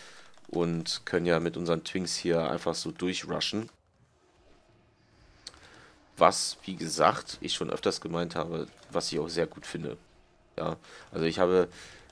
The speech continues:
kein Problem mit, mit Main echt monatelang an et-, einem Punkt zu wipen. Aber mit den Twinks, die ich gerne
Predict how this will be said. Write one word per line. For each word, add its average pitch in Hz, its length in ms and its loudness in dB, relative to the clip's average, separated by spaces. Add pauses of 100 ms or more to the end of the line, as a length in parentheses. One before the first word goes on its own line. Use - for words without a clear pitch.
(120)
kein 113 200 10
Problem 131 320 6
mit, 143 140 6
mit - 140 0
Main 120 560 4 (100)
echt - 460 0
monatelang 120 640 4
an - 140 0
et-, - 260 -2
einem 95 220 4
Punkt 117 280 -4
zu 82 160 -4
wipen. 90 380 2 (2500)
Aber 107 640 10
mit 92 220 -2
den 92 220 0 (200)
Twinks, 139 680 2
die 101 160 -6
ich - 160 -8
gerne 95 440 4